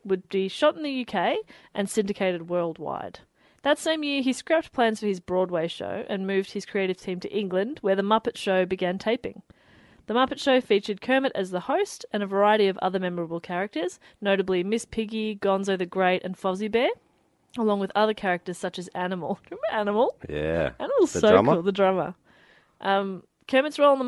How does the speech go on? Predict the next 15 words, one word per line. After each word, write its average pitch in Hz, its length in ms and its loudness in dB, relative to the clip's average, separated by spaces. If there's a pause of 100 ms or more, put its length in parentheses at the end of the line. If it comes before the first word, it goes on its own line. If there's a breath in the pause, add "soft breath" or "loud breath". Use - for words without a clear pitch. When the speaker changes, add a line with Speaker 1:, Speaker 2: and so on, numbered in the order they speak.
Speaker 1:
Muppet 226 160 -2
Show 226 220 2
was 220 120 2
often 302 300 -2
compared 220 540 0
by 196 180 4
his 190 220 -6
co-workers 202 600 0
to 190 220 -2
Henson's 208 560 -4
role 170 300 0
in 185 160 -8
The 180 80 -4
Muppets - 560 -8
production, - 500 -4